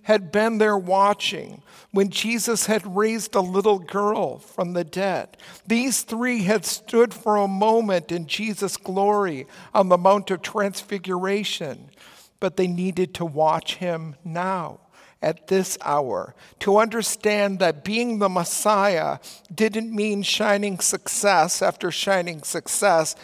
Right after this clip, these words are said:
triumph, glory, fame, and power. Rather, it meant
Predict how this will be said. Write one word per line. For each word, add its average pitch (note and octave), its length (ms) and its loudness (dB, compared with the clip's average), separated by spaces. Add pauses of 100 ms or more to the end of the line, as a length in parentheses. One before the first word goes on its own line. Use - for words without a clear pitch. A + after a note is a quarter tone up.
(180)
triumph, G3+ 520 4
glory, F#3 460 0
fame, F#3 400 -4
and E3 160 -4
power. D3+ 580 -4 (380)
Rather, F#3 440 2
it E3+ 180 -4
meant F3+ 380 0